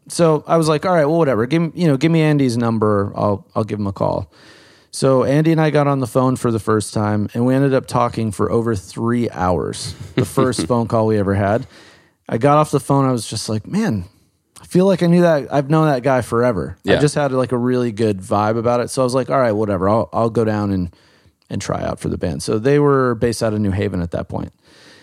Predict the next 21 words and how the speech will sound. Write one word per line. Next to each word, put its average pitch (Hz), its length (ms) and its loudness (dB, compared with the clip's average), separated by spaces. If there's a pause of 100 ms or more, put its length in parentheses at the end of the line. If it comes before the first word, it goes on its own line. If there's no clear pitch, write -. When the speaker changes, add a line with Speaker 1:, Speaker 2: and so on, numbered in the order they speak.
(420)
Speaker 1:
And, 127 240 0
um, 107 380 2 (320)
<laughs> - 340 -20
so, - 460 -2
so 135 580 2 (640)
Andy 175 300 4
had 160 100 4
told 147 160 2
me, 151 60 4
he's 139 100 2
like, 151 180 2
"Oh, 196 80 4
well, 190 80 2
just 208 240 2
learn, 175 280 4
like, 139 200 2
four 139 320 2
songs 123 720 -2 (440)
off 123 240 2
the 123 100 0
record." 104 680 0